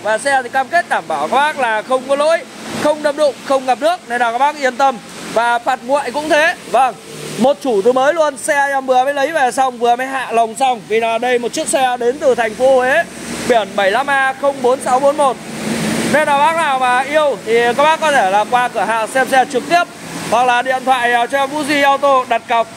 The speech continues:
em sẽ gửi xe tận nhà cho các bác luôn. Em này thì vừa mới về xong, được cái là cái form của cái dòng này nó kiểu dáng rất, chất rất là thể thao.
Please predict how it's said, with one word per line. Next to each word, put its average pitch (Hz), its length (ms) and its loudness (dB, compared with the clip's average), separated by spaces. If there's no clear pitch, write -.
em 240 160 2
sẽ 294 120 0
gửi 226 200 2
xe 247 300 2
tận 269 160 -4
nhà 226 220 0
cho 233 100 -6
các 254 60 -6
bác 294 180 0
luôn. 269 180 2
Em 269 120 2
này 277 200 0
thì 269 100 -8
vừa 262 200 2
mới 285 120 -2
về 269 240 4
xong, 277 260 2
được 233 220 2
cái 247 180 2
là 294 100 -4
cái 269 220 -2
form 269 280 2
của 196 280 2
cái 254 80 0
dòng 240 200 2
này 214 200 0
nó 247 100 -2
kiểu 226 260 0
dáng 220 280 0
rất, 277 300 0
chất 320 220 0
rất 339 180 -2
là 277 100 -2
thể 214 160 -2
thao. 233 320 -2